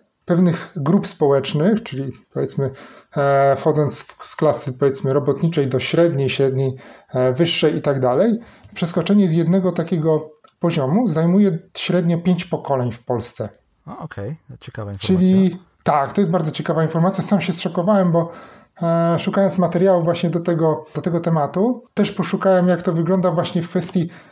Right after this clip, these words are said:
Speaker 1: awansu społecznego, gdzie wskakujemy na tą drabinę społeczną coraz wyżej, dochodową, bo to przede wszystkim mówimy tak naprawdę o tej drabinie dochodowej, ale ona przekłada się też na pewne nasze możliwości,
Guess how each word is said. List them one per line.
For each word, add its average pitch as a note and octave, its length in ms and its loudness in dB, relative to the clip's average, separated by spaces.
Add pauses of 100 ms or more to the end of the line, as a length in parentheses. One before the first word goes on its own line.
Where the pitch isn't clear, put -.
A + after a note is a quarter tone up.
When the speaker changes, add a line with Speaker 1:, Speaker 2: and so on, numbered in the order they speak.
(240)
Speaker 1:
awansu F#3 380 2
społecznego, F3 640 2
gdzie D#3 160 0
wskakujemy F3 500 0
na D#3+ 60 0
tą D#3+ 160 0
drabinę D#3+ 380 0
społeczną E3+ 400 -2
coraz D3+ 280 -2
wyżej, D#3+ 340 0
dochodową, D#3 600 2
bo D3 60 -2
to D3 100 -4
przede D3+ 280 -2
wszystkim D#3+ 340 -4
mówimy D3+ 420 0
tak D3 220 -4
naprawdę D3 360 -2
o D3+ 80 -2
tej D3 220 -4 (360)
drabinie D3+ 440 2
dochodowej, C#3 640 0 (440)
ale D#3+ 200 4
ona D#3 180 2
przekłada D#3 420 0
się D3+ 140 -2
też - 180 -4
na D3 80 0
pewne D3+ 260 -2
nasze D3 260 0
możliwości, D3+ 800 0